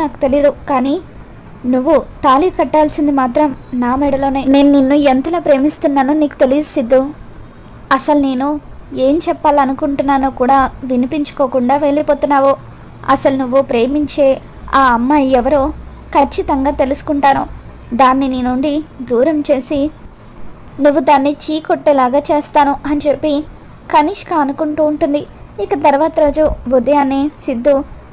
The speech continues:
ప్రతిరోజు కూడా తులసి నిలబడే బస్ స్టాప్కి వచ్చి తన కోసం వెయిట్ చేస్తూ ఉంటాడు. ఈరోజు ఎలాగైనా సరే నా ప్రేమ విషయం కళ్యాణికి చెప్పేయాలి అని సిద్ధు ఎదురు చూస్తూ ఉంటాడు. అలా తులసి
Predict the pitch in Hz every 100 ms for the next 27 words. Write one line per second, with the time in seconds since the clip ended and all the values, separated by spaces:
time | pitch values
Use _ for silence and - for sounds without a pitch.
0 | - - - - - - 262 254 359 302
1 | 311 285 285 277 311 - - - 311 302
2 | 330 339 320 - - 269 285 302 285 240
3 | 240 - 294 - 294 247 240 302 285 302
4 | 302 277 269 240 262 294 285 262 233 240
5 | 311 285 - 269 277 277 277 - - -
6 | - 285 277 254 302 285 254 254 233 262
7 | 269 269 277 285 285 285 285 277 240 262
8 | 285 262 311 302 - - - - 330 311
9 | 370 339 294 302 302 262 302 285 277 -
10 | 302 294 269 294 - 269 240 285 - 262
11 | 226 294 - 277 - 311 277 277 277 -
12 | - - - - - - - - - 294
13 | 285 285 - - 294 277 302 294